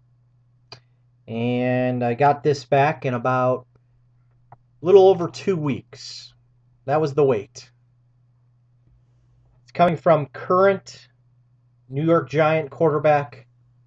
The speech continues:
Eli Manning. Signed it nice, nice and big in black. I sent a silver Sharpie, but I'm actually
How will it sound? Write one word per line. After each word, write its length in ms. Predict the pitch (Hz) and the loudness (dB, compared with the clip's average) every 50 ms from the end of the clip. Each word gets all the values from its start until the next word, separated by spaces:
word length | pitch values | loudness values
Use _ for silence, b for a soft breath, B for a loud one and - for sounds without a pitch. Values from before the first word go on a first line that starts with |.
| _ _ _ _ _ _ _ _ _ _ _ _ _ _ _ _ _ _ _ _ _ _ - | _ _ _ _ _ _ _ _ _ _ _ _ _ _ _ _ _ _ _ _ _ _ -6
Eli 360 | 170 175 170 170 160 165 156 | -2 2 4 6 8 8 6
Manning. 460 | 147 143 143 139 135 131 120 107 101 - _ _ _ _ _ _ _ _ _ _ _ _ _ _ _ _ _ _ _ _ _ _ _ _ _ _ _ _ _ _ _ _ _ _ _ _ _ _ _ _ _ _ _ _ _ | 6 4 2 2 2 0 -4 -8 -10 -14 _ _ _ _ _ _ _ _ _ _ _ _ _ _ _ _ _ _ _ _ _ _ _ _ _ _ _ _ _ _ _ _ _ _ _ _ _ _ _ _ _ _ _ _ _
Signed 260 | _ - - 139 135 131 | _ -4 -2 -2 0 0
it 140 | 131 123 | -2 -2
nice, 760 | 131 131 135 151 160 147 - - - - - - - - - _ _ _ _ _ | -2 0 0 0 0 -2 -6 -14 -16 -16 -16 -16 -18 -18 -20 _ _ _ _ _
nice 260 | - 143 165 165 165 - | 0 0 0 0 0 -4
and 120 | 160 143 | -4 0
big 220 | 135 160 165 151 | 2 4 4 4
in 140 | 151 147 143 | 2 -2 0
black. 720 | 135 139 139 151 156 147 135 117 - - - - - - _ _ _ _ _ _ _ _ _ _ _ _ _ _ _ _ _ _ _ _ _ _ _ _ _ _ - | 2 2 4 4 4 4 4 2 -2 -8 -20 -20 -20 -20 _ _ _ _ _ _ _ _ _ _ _ _ _ _ _ _ _ _ _ _ _ _ _ _ _ _ -10
I 60 | 135 | -8
sent 360 | - - 180 170 165 160 - - | -2 2 2 2 2 0 -4 -2
a 300 | 143 147 147 143 135 123 | 2 2 4 4 2 0
silver 420 | 120 - - 202 202 185 175 185 180 | -4 4 6 8 8 8 6 0 0
Sharpie, 560 | - - 196 180 180 170 185 196 202 190 165 | 2 2 4 4 4 2 0 -2 -2 -2 2
but 180 | 143 139 139 | 2 4 4
I'm 120 | 165 165 147 | 4 2 2
actually 440 | 147 147 139 - - 151 139 139 | 0 0 -2 -2 -2 -2 -2 -2